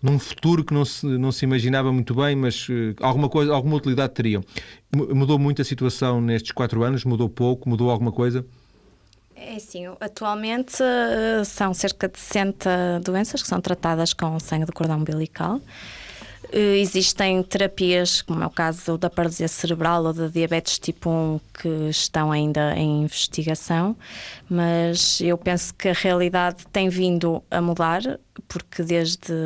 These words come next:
Speaker 2: de oitenta e oito até setembro agora de dois mil e dez foram feitos cerca de vinte mil, vinte mil transplantes com sangue de cordão umbilical, entre quais cerca de metade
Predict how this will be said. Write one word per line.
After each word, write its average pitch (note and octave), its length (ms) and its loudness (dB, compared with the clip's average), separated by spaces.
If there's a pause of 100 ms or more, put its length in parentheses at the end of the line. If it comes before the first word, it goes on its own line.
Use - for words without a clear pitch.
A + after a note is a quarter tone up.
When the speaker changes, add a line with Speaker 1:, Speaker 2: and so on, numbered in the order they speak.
(120)
Speaker 2:
de - 80 -6
oitenta D#3+ 320 -2
e D#3 60 0
oito G3 240 -2
até D#3+ 160 -2
setembro D3+ 560 -4
agora D3 320 -6
de D#3+ 100 -6
dois D#3+ 240 -4
mil D3+ 240 0
e D#3 100 -2
dez F3+ 340 0
foram D#3 380 -2
feitos - 360 -4
cerca D#3+ 380 -4
de D#3+ 360 -2
vinte D#3+ 300 -2
mil, D#3 200 2 (280)
vinte F3+ 300 0
mil E3 140 2
transplantes - 880 -2 (300)
com E3 120 -2
sangue D#3 280 0
de - 60 -10
cordão D#3+ 340 0
umbilical, E3 600 0 (560)
entre D#3+ 340 -2
quais D#3+ 280 0
cerca E3 320 -2
de E3+ 80 -4
metade D#3+ 400 0